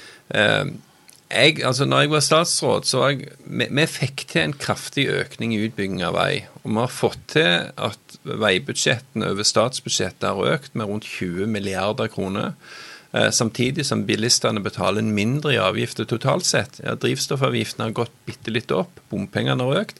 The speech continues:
men årsavgift, engangsavgift og lignende har gått mer ned, sånn at bilistene kommer bedre ut i dag enn de gjorde,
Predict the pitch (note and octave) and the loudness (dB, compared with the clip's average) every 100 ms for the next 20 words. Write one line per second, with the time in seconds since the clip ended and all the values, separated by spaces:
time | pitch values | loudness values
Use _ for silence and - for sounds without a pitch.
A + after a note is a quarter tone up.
0 | - - - B2+ A2 B2 D3 D3+ C3+ A#2+ | -20 -20 -10 0 2 2 2 0 0 -2
1 | - G2+ A#2+ B2+ B2 B2 A#2+ A#2+ B2+ A2 | -2 -2 0 0 0 0 0 0 0 0
2 | G#2+ B2 C#3 B2+ A2 A2 A2 G#2 G#2+ B2 | 0 0 0 0 0 -2 -2 0 2 2
3 | A#2+ C3 F#3+ - - - - - - B2+ | 2 2 0 -4 -14 -16 -16 -12 0 2
4 | B2+ - - _ - - - - - - | 2 0 -20 _ -20 -20 -18 -16 -18 -18
5 | - - - - C3 E3 - D3 C#3 B2+ | -16 -16 -4 4 6 6 4 2 2 2
6 | A#2+ C3 C#3+ C3+ C#3 C#3 - - G#2+ A2+ | 2 2 2 2 2 0 -8 -4 2 4
7 | C3 C3+ G#2 A2 G#2+ G2 G2 A2+ | 4 2 0 0 0 0 0 0